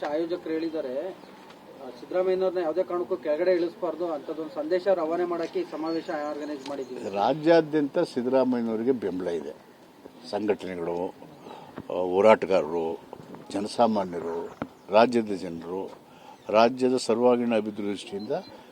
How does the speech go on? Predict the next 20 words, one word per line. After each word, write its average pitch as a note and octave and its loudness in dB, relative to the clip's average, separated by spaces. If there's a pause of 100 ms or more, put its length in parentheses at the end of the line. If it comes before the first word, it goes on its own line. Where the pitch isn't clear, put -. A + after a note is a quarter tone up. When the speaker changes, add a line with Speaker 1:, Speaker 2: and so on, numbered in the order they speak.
(160)
Speaker 2:
ಸಿದ್ದರಾಮಯ್ಯ A#2+ 2
ಮುಂದುವರಿಬೇಕು A2 2
ಅನ್ನೋದು A2+ -4
ಸ್ಪಷ್ಟವಾದಂಥ B2+ 2
ಅವರ A2 2
ಅಭಿಪ್ರಾಯ. A#2+ 8 (760)
ಜೊತೆಗೆ D#3+ 2
ಅವರೆಲ್ಲ D#3+ 6
ಕಾಂಗ್ರೆಸ್ಗೆ D3+ 2
ಬೆಂಬಲ C3 4
ಕೊಟ್ಟಿದ್ದಾರೆ. G2+ -2 (1400)
ಕಾಂಗ್ರೆಸ್ C3+ 0
ಅಧಿಕಾರಕ್ಕೆ B2+ 2
ಬರೋಕ್ಕೆ B2+ 2 (480)
ಮಾತಾಡೋರೆಲ್ಲ B2+ 4
ಕಾರಣ A2+ 2
ಇದ್ದಾರೆ, F2+ -2 (1400)
ನಾನು G#2+ 2
ಒಬ್ಬನೇ A2+ 2
ಇಲ್ಲ, G#2+ 4